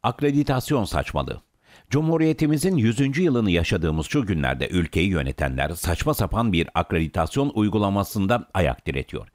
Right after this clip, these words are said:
İşi o kadar ileri götürdüler ki otuz Ağustos Zafer Bayramı kutlamalarında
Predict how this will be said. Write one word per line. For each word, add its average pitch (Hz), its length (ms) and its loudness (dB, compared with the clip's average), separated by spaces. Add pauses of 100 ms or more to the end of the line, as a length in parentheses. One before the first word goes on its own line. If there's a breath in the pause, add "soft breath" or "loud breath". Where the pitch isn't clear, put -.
(300 loud breath)
İşi 98 260 -2
o 78 120 -4
kadar 78 320 0
ileri 80 320 0
götürdüler 71 600 -4
ki 82 200 -2 (260 loud breath)
otuz 143 300 0
Ağustos 110 440 0
Zafer 123 340 0
Bayramı 92 380 2
kutlamalarında 82 760 0